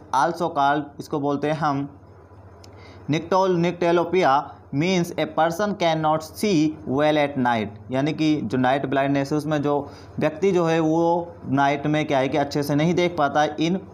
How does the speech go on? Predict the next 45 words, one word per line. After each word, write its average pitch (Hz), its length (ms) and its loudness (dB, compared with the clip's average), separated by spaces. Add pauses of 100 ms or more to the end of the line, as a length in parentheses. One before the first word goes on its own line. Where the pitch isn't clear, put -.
poor 135 160 0
light, 143 300 0
और 139 220 -2
जो 135 300 -2 (260)
कम 170 160 2
light 160 240 2
होती 139 180 -2
है 151 60 -4
उसमें 147 260 -2
भी 131 60 0
वो 151 140 0
नहीं 151 240 0
देख 117 240 0
पाता 107 260 -2
है। 101 100 -4 (240)
It 180 160 0
may 190 220 2
cause 160 240 0
by 143 140 2 (420)
vitamin 135 500 -2
A 123 200 -2
deficiency, 123 480 -4
ये 143 100 2
भी 135 80 -4
किसकी 143 240 -2
कमी 143 240 0
से 147 100 -2
होता 151 180 2
है, 190 220 2
Vitamin 123 540 0
ए 120 100 0
की 156 280 -2
deficiency 107 540 0
से। 101 120 -2 (260)
तो 131 60 2
इसका 143 200 2
right 143 200 2
answer 151 220 0
क्या 143 120 0
होगा, 147 240 2 (160)
Option 123 280 -2
number 123 400 -2
ए, 131 300 0 (220)
vitamin 123 400 -2
ए। 110 180 -6